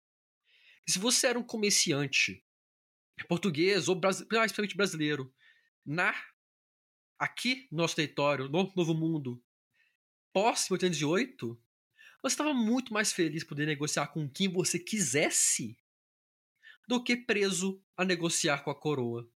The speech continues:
com a corte lá em Portugal. Em nove de janeiro de mil oitocentos e vinte e dois, nós temos o Dia do Fico, quando Pedro, demonstrando sua resistência ao retorno do Portugal e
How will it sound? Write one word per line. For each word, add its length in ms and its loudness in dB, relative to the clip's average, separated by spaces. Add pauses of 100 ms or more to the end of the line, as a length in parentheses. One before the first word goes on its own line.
(220)
com 100 -2
a 80 0
corte 480 -4
lá 120 0
em 80 -4
Portugal. 380 -12 (880)
Em 100 2
nove 360 0
de 120 -10
janeiro 640 0 (220)
de 160 -2
mil 120 2
oitocentos 300 -2
e 40 -10
vinte 80 -8
e 40 -8
dois, 560 -2 (440)
nós 200 0
temos 320 2
o 60 2
Dia 180 2
do 120 -2
Fico, 440 -10 (1160)
quando 680 2 (220)
Pedro, 540 -2 (400)
demonstrando 540 0
sua 120 -8
resistência 840 0 (200)
ao 100 0
retorno 440 0
do 60 -6
Portugal 600 -2 (1000)
e 280 0